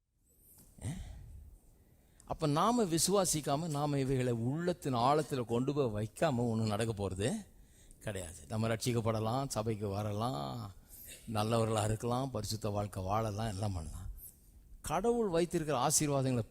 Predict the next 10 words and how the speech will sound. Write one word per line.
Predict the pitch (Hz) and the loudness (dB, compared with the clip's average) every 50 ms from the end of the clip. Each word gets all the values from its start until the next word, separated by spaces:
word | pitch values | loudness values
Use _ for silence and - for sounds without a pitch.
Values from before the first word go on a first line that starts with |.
| - | 0
பெறுறதுன்னு | - 120 123 135 147 147 135 127 123 117 | 2 2 4 4 4 4 4 4 4 4
வரும்போது | 107 104 98 98 92 90 87 80 71 - - 80 90 90 - - - - - - - - - - - - | 2 0 0 -2 -2 -2 -4 -4 -6 -8 -10 -10 -10 -10 -12 -14 -16 -16 -16 -20 -20 -20 -20 -20 -12 -6
நாம | 104 104 113 120 139 147 151 147 | -2 2 4 4 4 4 4 4
விசுவாசிக்க | 117 104 107 101 - 123 127 117 101 - - 82 - | 2 0 2 2 2 4 4 2 2 0 -2 -2 -6
வேண்டும். | 80 71 73 - - - - - - - - - - - - - - - - - - - - - - - - - - | -8 -8 -8 -10 -14 -14 -14 -14 -14 -14 -14 -16 -16 -18 -20 -20 -18 -18 -18 -18 -20 -20 -20 -20 -20 -20 -20 -16 -8
நாம | - 104 117 135 135 123 117 117 123 | -2 2 4 4 4 4 4 4 4
உறுதியா | 131 131 131 131 | 4 4 6 6
அதுல | 131 131 127 120 117 113 127 160 208 208 - - - - - - - - - - - - - | 6 6 6 4 4 2 2 2 0 -2 -6 -12 -16 -14 -14 -16 -16 -16 -20 -20 -16 -10 -6
நிக்க | 98 98 - - - 80 | -6 -6 -4 -4 -4 -4
வேண்டும். | 76 73 76 - - - - - | -4 -8 -10 -12 -14 -16 -16 -16